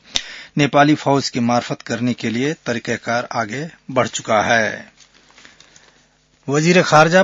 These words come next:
پردیپ کمار گیوالی بنگلہ دیش کے وزیر خارجہ ڈاکٹر اے کے عبد المبین کی دعوت پر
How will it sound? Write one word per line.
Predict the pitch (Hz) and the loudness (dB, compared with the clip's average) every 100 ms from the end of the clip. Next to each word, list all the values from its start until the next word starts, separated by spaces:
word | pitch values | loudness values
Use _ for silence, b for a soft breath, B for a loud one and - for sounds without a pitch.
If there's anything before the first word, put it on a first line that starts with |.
| - | 2
پردیپ | 156 156 | 0 0
کمار | 156 156 151 | 0 4 4
گیوالی | 131 123 127 139 180 | 4 4 4 4 2
بنگلہ | 160 147 139 | 0 2 2
دیش | 131 143 135 | 2 2 2
کے | - | 0
وزیر | 127 123 123 120 | -2 -2 -2 -4
خارجہ | - 127 127 147 156 | -4 -4 -2 -2 -2
ڈاکٹر | 139 123 - 123 101 - _ | 0 -2 0 -4 -4 -10 _
اے | 139 139 | -4 -4
کے | - 147 | -2 -4
عبد | - 123 117 | -2 -4 -2
المبین | 131 123 120 127 131 | -4 -2 -2 -2 -2
کی | 120 143 | -4 -6
دعوت | 147 123 117 117 - | -6 -4 -4 -6 0
پر | 139 | 2